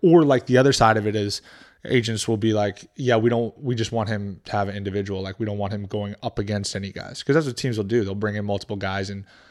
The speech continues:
pivot them or position them up against each other. You know, if they have, like, a late second round pick, it's like, "We're interested in, like, these two guys. Well, let's get them in for a workout. Let's see who, like, comes out on top." Uh, so it can be very, like, cutthroat in that nature. But to be honest with you, I,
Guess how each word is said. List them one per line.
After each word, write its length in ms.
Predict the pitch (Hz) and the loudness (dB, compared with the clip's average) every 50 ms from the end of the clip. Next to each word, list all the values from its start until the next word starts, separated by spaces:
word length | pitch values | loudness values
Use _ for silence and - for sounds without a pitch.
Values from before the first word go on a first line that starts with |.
| _ _ - | _ _ -4
pivot 320 | - - 131 110 110 - - | 4 4 4 4 4 -2 -2
them 360 | 104 104 101 101 101 95 - _ _ _ _ - | -2 -2 -2 -4 -8 -10 -14 _ _ _ _ -4
or 240 | 123 117 107 98 - - - _ _ _ _ _ _ - | -2 0 0 0 -2 -8 -20 _ _ _ _ _ _ -4
position 400 | 143 123 123 139 - - 120 107 | -2 0 2 2 0 0 -2 -2
them 240 | 107 104 104 98 - - | -2 -2 -2 -4 -2 -4
up 140 | 123 - | -2 0
against 380 | 123 104 113 113 127 131 - - | 0 -2 -2 -2 -2 -2 -4 -6
each 160 | 107 101 - | -8 -8 -8
other. 280 | - - - - - _ _ - - - - _ _ | -10 -10 -10 -14 -20 _ _ -20 -20 -20 -20 _ _
You 60 | - 117 | 0 2
know, 60 | 110 | 2
if 60 | 101 | 4
they 100 | - 104 | 2 2
have, 220 | 104 110 110 107 | 4 4 4 4
like, 100 | 117 110 | 2 0
a 60 | - 113 | 2 2
late 240 | 107 110 110 - | 2 2 0 0
second 260 | - - 110 - 120 113 | 2 0 0 0 0 -2
round 240 | 110 107 107 101 | 0 -2 -2 -2
pick, 240 | - - 123 113 - | 0 0 0 0 0
it's 160 | 110 98 - | -4 -6 -2
like, 240 | - 104 101 98 - _ - - - - _ _ _ _ _ - | 0 0 -2 -2 -6 _ -20 -20 -20 -20 _ _ _ _ _ -6
"We're 240 | 104 107 110 113 104 | -2 0 2 2 2
interested 340 | 120 107 - - - 120 113 | 0 0 0 2 2 2 2
in, 60 | 110 | 2
like, 180 | 113 104 107 | 0 0 0
these 160 | 98 110 110 - | 0 -2 -4 -2
two 160 | - 117 107 | -2 -2 0
guys. 380 | 117 120 131 139 120 104 - - _ _ - | 4 4 4 4 2 -2 -6 -10 _ _ -16
Well, 140 | - 110 123 | -12 -10 -8
let's 140 | 143 107 107 | -8 -8 -6
get 100 | - 117 | -4 -4
them 140 | 113 117 117 | -4 -2 -4
in 80 | 117 | -6
for 120 | 110 - 117 | -2 0 0
a 40 | 113 | 2
workout. 400 | 113 123 131 - - - - 90 | 2 0 0 -2 -6 -8 -8 -8
Let's 180 | 98 107 - | -10 -8 -8
see 160 | - - 110 | -6 -4 -4
who, 80 | 104 113 | -2 -2
like, 180 | 110 104 101 - | -2 -2 -2 -4
comes 180 | - 110 107 104 | -6 -6 -4 -2
out 160 | 104 104 101 | -2 -2 -2
on 100 | 104 107 | -4 -8
top." 400 | - - 110 110 101 - _ - - - - _ _ - - | -4 0 0 0 0 -2 _ -16 -20 -20 -20 _ _ -8 -2
Uh, 360 | 113 110 104 98 95 87 - | 0 0 0 0 -4 -6 -6
so 120 | - - 139 | 2 2 2
it 60 | 127 | 2
can 100 | - 131 | 4 2
be 80 | 131 | 2
very, 200 | 123 127 147 147 | 4 6 6 6
like, 180 | 139 117 110 - | 6 4 2 0
cutthroat 380 | - 131 123 - - 113 110 101 | -2 -4 -4 -2 -2 -2 -2 -2
in 80 | 98 104 | -2 -4
that 140 | 101 98 | -6 -6
nature. 320 | 98 107 113 110 - - 101 | -4 -4 -4 -4 -4 -4 -6
But 300 | 98 98 101 98 - _ _ _ _ _ - | -4 -2 -4 -4 -4 _ _ _ _ _ -4
to 100 | - 131 | 2 4
be 80 | 135 | 6
honest 160 | 151 175 165 | 6 6 6
with 80 | 135 127 | 4 4
you, 80 | 120 117 | 4 4
I, 160 | 135 135 | 4 2